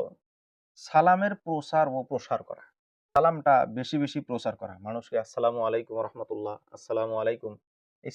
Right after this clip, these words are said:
সালামের প্রচার বেশি বেশি করা, এটা মানুষের মর্যাদাকে উঁচু করে দেবে কিয়ামতের দিন, আখিরাতের মধ্যে। আর তৃতীয় নম্বর হলো যে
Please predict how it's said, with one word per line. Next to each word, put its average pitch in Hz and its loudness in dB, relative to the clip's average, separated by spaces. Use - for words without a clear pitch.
সালামের 165 4
প্রচার 139 -2
বেশি 117 -6
বেশি 123 -10
করা, 107 0
এটা 135 2
মানুষের 131 0
মর্যাদাকে 120 0
উঁচু 151 -10
করে 120 2
দেবে 110 0
কিয়ামতের 117 4
দিন, 127 -4
আখিরাতের 127 0
মধ্যে। 101 -14
আর 131 0
তৃতীয় 208 -2
নম্বর 170 0
হলো 123 2
যে 160 -8